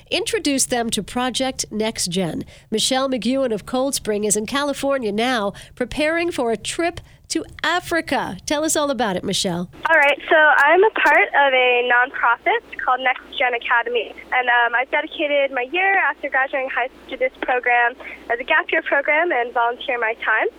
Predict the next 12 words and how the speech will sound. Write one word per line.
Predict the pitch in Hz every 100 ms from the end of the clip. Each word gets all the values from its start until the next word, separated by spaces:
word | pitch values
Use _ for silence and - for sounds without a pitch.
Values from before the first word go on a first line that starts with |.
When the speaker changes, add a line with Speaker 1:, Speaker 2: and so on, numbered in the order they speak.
| - 240
Speaker 2:
And | 254 -
so | 285 262 262 247
in | 254 254 262 -
February, | 320 381 311 254 247 254 285 -
we | 262 247
are | 240 226 233
going | 240 247 247 240
on | 226
a | 226
trip | - 185 -
to | -
Africa, | - 240 240 - 254